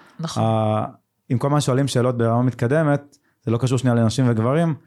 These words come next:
Speaker 2: לפעמים למישהו לא נעים לשאול שאלה של, "רגע, אני בפרק א', אתם מדברים איתי על, אה,
Speaker 1: י"ב.
Speaker 2: בפרק ט'", כן,
Speaker 1: <laughs> כן.
Speaker 2: זה לא, לא, לא הגיוני. אז אני חושב שזה משהו, משהו שקורה. אנחנו משתדלים כל הזמן, אה, לא-, לעודד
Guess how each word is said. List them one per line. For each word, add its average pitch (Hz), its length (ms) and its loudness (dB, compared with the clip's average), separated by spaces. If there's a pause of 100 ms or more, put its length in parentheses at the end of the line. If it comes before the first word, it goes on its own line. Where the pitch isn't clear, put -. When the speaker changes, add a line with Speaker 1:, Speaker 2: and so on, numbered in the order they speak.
(360)
Speaker 2:
לפעמים 135 300 0
למישהו 143 320 2
לא 139 80 2
נעים 147 180 2
לשאול 147 240 2
שאלה 127 340 0
של, 127 200 0
"רגע, 143 160 2
אני 120 120 2
בפרק 127 380 0
א', 147 100 2
אתם 131 160 -2
מדברים 120 240 2
איתי 123 160 0
על, 113 140 2
אה, 110 100 0 (340)
Speaker 1:
י"ב. 175 120 -2
Speaker 2:
בפרק 131 220 0
ט'", - 100 -4 (300)
כן, 135 140 0
Speaker 1:
<laughs> - 20 0
כן. - 120 0
Speaker 2:
זה 117 60 2
לא, 127 320 0
לא, 123 100 0
לא 127 200 -2
הגיוני. 120 320 0 (400)
אז 107 80 0
אני 107 40 0
חושב 147 120 0
שזה 143 240 0
משהו, 147 320 -2
משהו 123 160 -2
שקורה. 117 420 0 (720)
אנחנו 143 800 0 (460)
משתדלים 120 520 0
כל 131 160 0
הזמן, 127 400 2 (240)
אה, 107 440 0
לא-, 113 180 2 (140)
לעודד 113 480 0